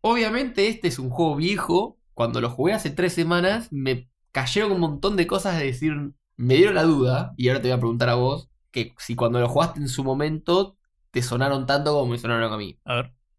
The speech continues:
Speaker 1: Muchas partes no se entendían la ca-, no se entendían los tiroteos.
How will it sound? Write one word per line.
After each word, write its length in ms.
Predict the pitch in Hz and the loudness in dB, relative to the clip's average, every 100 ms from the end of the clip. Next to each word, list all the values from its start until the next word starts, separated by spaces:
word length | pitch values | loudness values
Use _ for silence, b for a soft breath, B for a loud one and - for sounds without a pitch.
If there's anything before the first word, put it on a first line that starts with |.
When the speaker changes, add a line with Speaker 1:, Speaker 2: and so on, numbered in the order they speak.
| _ _ _ | _ _ _
Speaker 1:
Muchas 460 | 170 262 294 226 170 | 0 0 0 -4 -2
partes 500 | 240 240 240 220 - | -2 0 -2 -4 -2
no 160 | 180 | -2
se 120 | 185 | 0
entendían 500 | 180 170 143 160 170 147 | -2 -2 0 2 2 0
la 140 | 135 | -2
ca-, 300 | 135 139 135 | -2 -2 -2
no 100 | 143 | -4
se 80 | 156 | -6
entendían 400 | 143 139 139 117 | -4 -4 -2 -2
los 140 | 117 | -4
tiroteos. 580 | 120 113 - 107 92 113 | -6 -8 -6 -8 -8 -14